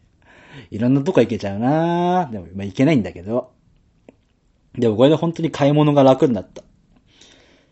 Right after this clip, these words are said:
バイクでもいいん、バイクでも買い物には行けんですけどね、荷物が入んないからね、本当にあの、飲み物とかさ、ペットボトルとかめちゃめちゃ困るんですよ。なんでね、本当に、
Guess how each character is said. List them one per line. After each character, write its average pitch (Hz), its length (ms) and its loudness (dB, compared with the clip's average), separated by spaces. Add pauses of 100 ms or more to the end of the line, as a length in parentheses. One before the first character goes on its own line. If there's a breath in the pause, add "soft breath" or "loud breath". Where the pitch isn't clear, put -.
(640 soft breath)
バ 90 260 2
イ 175 80 6
ク 208 100 6
で 196 80 6
も 123 120 4
い 139 60 4
い - 20 4
ん、 117 260 0
バ 160 120 6
イ 190 40 2
ク 220 80 0
で 208 80 4
も 131 80 4
買 180 200 2
い 208 100 6
物 190 360 2
に 190 60 4
は 147 40 6
行 117 100 2
け 135 80 4
ん 120 80 4
で 104 80 -2
す - 80 -12
け 98 160 -8
ど 95 40 -10
ね、 95 160 -8
荷 156 140 2
物 254 260 4
が 123 100 2
入 120 120 2
ん 113 100 2
な 104 100 0
い 98 60 -6
か 101 120 -10
ら 98 100 -8
ね、 95 540 -12
本 190 120 -6
当 - 120 -4
に 175 100 0
あ 151 60 0
の、 135 340 0 (560 soft breath)
飲 135 220 6
み 220 100 10
物 226 220 8
と 101 120 -4
か 92 100 -10
さ、 85 180 -14
ペ 120 120 -8
ッ - 20 -20
ト - 180 4
ボ 98 100 2
ト 117 120 -2
ル 95 100 -2
と - 80 -18
か 92 140 -12
め 107 120 -6
ち - 60 -8
ゃ 185 60 -4
め 180 60 -6
ち - 60 -12
ゃ - 40 -4
困 147 260 4
る 117 100 2
ん 92 120 -10
で 95 60 -18
す - 140 -18
よ。 - 180 -18 (1000 soft breath)
な 98 60 -8
ん 90 40 -8
で 92 140 -10
ね、 98 260 -12
本 113 120 -8
当 - 180 -4
に、 127 220 2